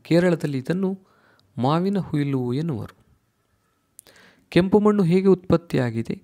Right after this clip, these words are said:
ಗ್ರಾನೈಟ್, ನೀಸ್ ಮತ್ತು ಇತರೆ ಸ್ಫಟಿಕ ಶಿಲೆಗಳ ಶಿಥಿಲೀಕರಣದ ವಸ್ತುಗಳಿಂದ ಕೆಂಪು ಮಣ್ಣು ಉತ್ಪತ್ತಿಯಾಗಿದೆ. ಅಧಿಕಾರ ವಿಕೇಂದ್ರೀಕರಣ ಎಂದರೇನು?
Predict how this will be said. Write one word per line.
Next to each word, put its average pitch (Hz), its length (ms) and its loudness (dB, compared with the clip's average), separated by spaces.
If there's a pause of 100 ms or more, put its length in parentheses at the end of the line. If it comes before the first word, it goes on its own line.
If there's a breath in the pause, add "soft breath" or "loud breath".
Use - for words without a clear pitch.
(920)
ಗ್ರಾನೈಟ್, 175 540 2
ನೀಸ್ 170 420 -2
ಮತ್ತು 151 440 -4
ಇತರೆ 185 460 -2
ಸ್ಫಟಿಕ 175 540 -4
ಶಿಲೆಗಳ 165 480 -2
ಶಿಥಿಲೀಕರಣದ 170 1040 -2
ವಸ್ತುಗಳಿಂದ 147 720 -4 (1120)
ಕೆಂಪು 190 380 2
ಮಣ್ಣು 170 440 0 (100)
ಉತ್ಪತ್ತಿಯಾಗಿದೆ. 160 840 -2 (1000 soft breath)
ಅಧಿಕಾರ 175 480 4
ವಿಕೇಂದ್ರೀಕರಣ 185 800 2
ಎಂದರೇನು? 175 540 0